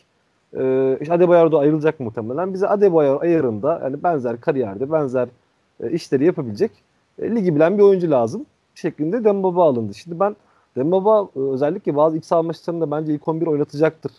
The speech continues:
diye düşünüyorum. E, ama geçen hafta işte Trabzon deplasmanında dört gol atan bir takımda da hani Robinho önde oynarken dört gol attığı için bu hafta onu, e, açıkçası çok da bozmak istememiş hoca.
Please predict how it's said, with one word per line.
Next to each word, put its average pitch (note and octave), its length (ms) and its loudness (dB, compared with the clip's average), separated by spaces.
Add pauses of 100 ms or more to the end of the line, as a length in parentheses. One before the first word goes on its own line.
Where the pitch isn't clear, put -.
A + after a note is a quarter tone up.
(540)
diye A2+ 140 -2
düşünüyorum. A2+ 400 -6 (520)
E, B2 80 0
ama E3 240 2
geçen E3+ 240 0
hafta G3+ 220 0
işte D#3+ 120 -10
Trabzon E3 360 0
deplasmanında D#3 500 -6
dört D3 220 0
gol C#3 120 0
atan C#3+ 340 -4
bir B2+ 200 -18
takımda C#3 420 -10
da C3+ 40 -2
hani B2+ 160 -4
Robinho B2+ 380 -2
önde B2 120 -4
oynarken B2+ 380 -4
dört C#3 180 -4
gol C#3+ 100 -2
attığı E3 240 -2
için G#3 220 -10 (520)
bu A3 100 6
hafta G#3 240 0
onu, A3 340 0 (540)
e, F3 40 -2
açıkçası - 340 -4
çok F#3+ 180 -4
da F3+ 120 -2
bozmak F3+ 320 -2
istememiş D3+ 400 -2
hoca. G2+ 260 -4